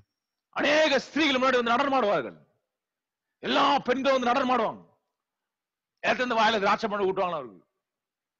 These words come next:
அவர் சாப்பிட்டே வந்து சொல்லுவாராம் திரும்பி வேலைக்காரத்துல பார்த்து. அந்த படை மூணாவது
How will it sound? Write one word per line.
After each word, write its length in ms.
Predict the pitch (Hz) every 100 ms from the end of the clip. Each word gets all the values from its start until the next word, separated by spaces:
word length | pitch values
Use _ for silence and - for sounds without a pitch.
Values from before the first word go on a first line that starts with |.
| _ _ _ _ _ _ _ _ _ -
அவர் 160 | 294 -
சாப்பிட்டே 340 | 269 330 302 294
வந்து 180 | 277 254
சொல்லுவாராம் 380 | 247 247 240 196
திரும்பி 260 | 233 214 117 - _ _ _ _ - 127
வேலைக்காரத்துல 420 | 214 240 185 170 165
பார்த்து. 200 | 190 131 92 _ _ _ _ _ _ _ _ _ _ _ _ _ _ _ _ _ _ _ _ _ _ -
அந்த 120 | 247 240
படை 180 | 277 339 202 120 - _ _ _ _ _ 180
மூணாவது 340 | 330 320 269